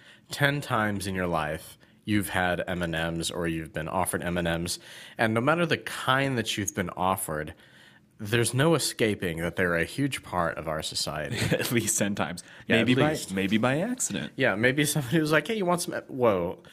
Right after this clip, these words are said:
Speaker 1: "M&M's? No, you don't like this?" Okay, sorry, that was an accident. I
Speaker 2: Maybe
Speaker 1: didn't
Speaker 2: it was
Speaker 1: tell you
Speaker 2: baked
Speaker 1: that.
Speaker 2: in a cookie.
Speaker 1: Yeah.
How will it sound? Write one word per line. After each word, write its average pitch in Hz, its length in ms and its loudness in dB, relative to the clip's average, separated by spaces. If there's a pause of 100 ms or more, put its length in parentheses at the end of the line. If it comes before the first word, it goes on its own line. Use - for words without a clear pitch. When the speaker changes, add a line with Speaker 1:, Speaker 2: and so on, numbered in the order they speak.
(160)
Speaker 1:
"M&M's? 196 520 4
No, 123 220 6
you 104 120 4
don't 117 120 6
like 113 160 4
this?" 113 140 0
Okay, 85 200 -4
sorry, 82 220 0
that 87 100 2
was 85 100 0
an 82 80 -4
accident. 73 360 -4
I 104 40 2
Speaker 2:
Maybe 117 140 0
Speaker 1:
didn't 123 80 2
Speaker 2:
it 123 40 2
was 123 100 0
Speaker 1:
tell 113 120 -4
you 110 60 0
Speaker 2:
baked - 120 -4
Speaker 1:
that. 131 60 0
Speaker 2:
in 143 60 -4
a 156 60 -6
cookie. - 420 -6 (180)
Speaker 1:
Yeah. - 280 0